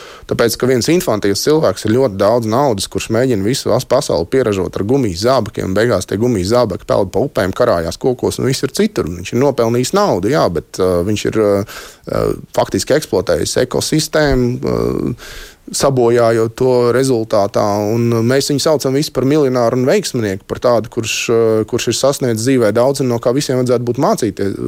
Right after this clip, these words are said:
varbūt mācīties, jā, bet faktiski jau tas cilvēks ir aiz sevis atstājis postažu un tuksnesi. Un, ā, tas, kurš savukārt ir vienkārši visu mūžu kopis ābeļdārzu un neko diži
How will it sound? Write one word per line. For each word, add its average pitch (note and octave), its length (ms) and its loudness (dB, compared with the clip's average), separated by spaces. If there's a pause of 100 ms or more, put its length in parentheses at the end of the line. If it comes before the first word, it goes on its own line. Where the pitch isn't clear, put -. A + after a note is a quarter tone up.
varbūt B2 320 0
mācīties, A2+ 480 -2
jā, C3+ 160 2
bet - 160 -2
faktiski - 480 -2
jau G#2 80 2
tas - 160 -8
cilvēks B2 480 0
ir G#2+ 80 2
aiz G2+ 160 0
sevis A2 240 0
atstājis F#2 400 0
postažu G#2 480 -2
un G#2 80 -6
tuksnesi. - 560 -4 (720)
Un, B2 240 2
ā, A2+ 240 2
tas, C#3 240 0
kurš - 220 -2
savukārt A2 500 0
ir G#2+ 80 0
vienkārši A#2 400 0
visu B2 220 -2
mūžu B2+ 260 0
kopis C3 320 0
ābeļdārzu G2+ 640 0
un G2+ 120 -4 (180)
neko A#2 180 -2
diži A#2 240 0